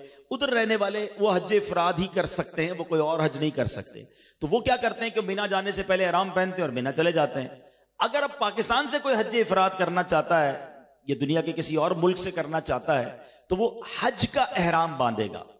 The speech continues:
उम्रे का नहीं। किसका एहराम बांधेगा? हज का। और उसका एहराम खुलेगा कब? जब हज का सारे अराकीन वो पूरे कर लेगा, मिना अरफात के मामलात, रमी जमरात, कुर्बानी। अब हज इफराद के लिए कुर्बानी वाजिब नहीं है,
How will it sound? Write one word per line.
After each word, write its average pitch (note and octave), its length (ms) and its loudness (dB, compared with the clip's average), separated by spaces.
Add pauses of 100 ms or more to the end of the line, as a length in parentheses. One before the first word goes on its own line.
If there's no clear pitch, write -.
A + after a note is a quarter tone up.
(120)
उम्रे F#3+ 260 2
का G#3 120 2
नहीं। C3+ 200 -4
किसका F3+ 260 -2
एहराम G3 240 2
बांधेगा? G3+ 360 -2 (460)
हज F#3+ 180 0
का। C3 140 -2
और - 280 0
उसका A3+ 320 0
एहराम A3 480 4
खुलेगा B3 460 4
कब? C4 300 0 (340)
जब F3 180 -2
हज D3+ 260 -6
का F#3+ 500 -2
सारे E3+ 260 0
अराकीन E3 380 0
वो E3 80 -6
पूरे D#3+ 260 0
कर D3+ 200 -4
लेगा, D3+ 240 0
मिना D3 260 0
अरफात C#3 380 -2
के D3 80 -4
मामलात, C3+ 460 -2
रमी C3 300 -4
जमरात, B2+ 600 -4
कुर्बानी। B2+ 480 -4 (380)
अब F3 140 -6 (120)
हज D#3+ 160 -2
इफराद E3+ 320 0
के F3 80 -4
लिए E3+ 100 -6
कुर्बानी D3 420 -4
वाजिब C#3 340 -2
नहीं D3+ 160 -4
है, - 60 -8